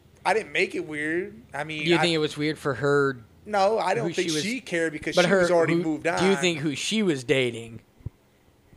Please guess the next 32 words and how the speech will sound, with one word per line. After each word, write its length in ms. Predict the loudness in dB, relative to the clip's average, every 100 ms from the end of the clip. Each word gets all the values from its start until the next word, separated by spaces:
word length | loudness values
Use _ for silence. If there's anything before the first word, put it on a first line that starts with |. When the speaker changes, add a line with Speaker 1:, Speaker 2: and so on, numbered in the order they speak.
| 0
Speaker 2:
thought 200 | 2 2
it 80 | -2
was 180 | -10
weird? 340 | -12 -12 -14 -20 _ _ _ _ _ _ _ -16
Speaker 1:
No. 420 | -10 -8 -8 -10 -16 _ _ -12
Speaker 2:
And 80 | -6
do 60 |
you 60 | -2
Speaker 1:
'Cause 60 | 0
Speaker 2:
think 40 |
Speaker 1:
I 20 |
Speaker 2:
it 40 | 0
Speaker 1:
don't 120 | 0
think 160 | 0
Speaker 2:
affected 100 | -2 -4
Speaker 1:
he 40 |
Speaker 2:
her? 80 | -2
Speaker 1:
gave 160 | -2 -2
a 60 |
fuck 320 | -4 -6 -6
either. 460 | -8 -12 -12 -16 -20 _ _ _ _ _ _ _ _ _ _
Speaker 2:
It's 100 | -8
very 120 | -2 0
Speaker 1:
Personally, 340 | 0 -2 -4
Speaker 2:
mature. 80 | -4
Speaker 1:
I 40 |
don't 140 | -4 -8
think 140 | -12
he 100 | -12
gave 260 | -12 -14 -14
a 60 |
fuck. 300 | -14 -14 -14